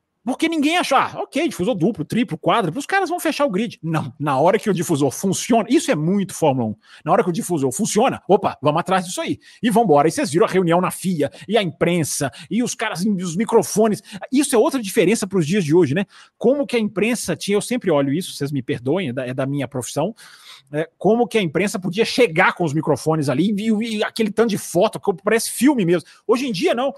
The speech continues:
Hoje em dia é tudo entrevista coletiva, assessoria de imprensa, só alguns fazem pergunta, às vezes nem fazem pergunta, só o cara que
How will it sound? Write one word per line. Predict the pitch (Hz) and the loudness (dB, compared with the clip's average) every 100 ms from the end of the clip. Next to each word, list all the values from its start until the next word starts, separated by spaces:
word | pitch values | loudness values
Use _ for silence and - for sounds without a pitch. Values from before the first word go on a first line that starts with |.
| _ | _
Hoje | 208 233 | -2 -2
em | |
dia | 202 277 | -4 -4
é | |
tudo | - 311 | -4 -6
entrevista | 294 208 185 208 | -4 -4 -4 -8
coletiva, | 190 170 120 - 214 190 | -4 -4 -4 -8 -8 -6
assessoria | 156 - 175 175 165 | -6 -6 -4 -2 -2
de | 139 | -4
imprensa, | - 196 233 196 190 - - | -6 -4 -4 -4 -8 -12 -12
só | - 247 | 0 4
alguns | 214 185 233 | 4 2 0
fazem | - 185 170 | 0 0 0
pergunta, | 147 113 180 220 | -4 -2 0 0
às | 165 | 0
vezes | 247 190 | 0 0
nem | 330 | -2
fazem | - 202 190 | 0 -2 -2
pergunta, | 151 117 170 254 151 | -6 -6 -4 -4 -6
só | - | 0
o | 233 | 0
cara | - 196 | 0 -2
que | - | -4